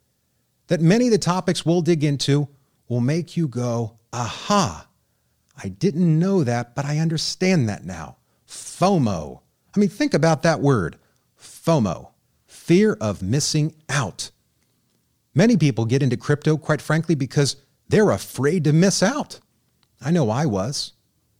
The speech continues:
I was afraid to miss out. What if I miss it? I missed it the first time. Well, when it comes to fomo, usually not the right way to enter anything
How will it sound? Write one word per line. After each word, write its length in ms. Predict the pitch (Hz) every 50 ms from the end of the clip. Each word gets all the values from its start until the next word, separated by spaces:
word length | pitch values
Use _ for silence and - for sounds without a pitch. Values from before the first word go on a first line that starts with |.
| _ _ -
I 80 | - 139
was 140 | 143 135
afraid 320 | 160 - - - 143 170 156
to 60 | 165
miss 240 | 165 185 180 - 214
out. 140 | 190 151 120
What 140 | 160 208
if 140 | 208 196 -
I 60 | -
miss 320 | 160 170 196 208 202 - -
it? 260 | 196 - - - - - _ _ _ _ _ _ _
I 100 | - 143
missed 220 | 143 156 156 - -
it 100 | 226 -
the 60 | 196
first 320 | - - 233 240 233 -
time. 400 | - - 214 190 151 123 92 - - _ _ _ _ _ _ _ _ _ _ _ _ _ _ _ _ _ _ _ _ _ _ _ _ _
Well, 140 | - 139 139
when 80 | 151
it 80 | 160 156
comes 220 | - 233 233 202
to 80 | - 147
fomo, 500 | - - - 170 170 160 147 139 - -
usually 300 | 131 156 170 147 139 123
not 260 | 117 127 139 143 139
the 80 | - 110
right 240 | 110 117 117 - -
way 140 | 113 107
to 120 | 98 98 -
enter 300 | 104 104 104 - 107 92
anything 540 | 95 98 98 98 90 - 85 80 76 71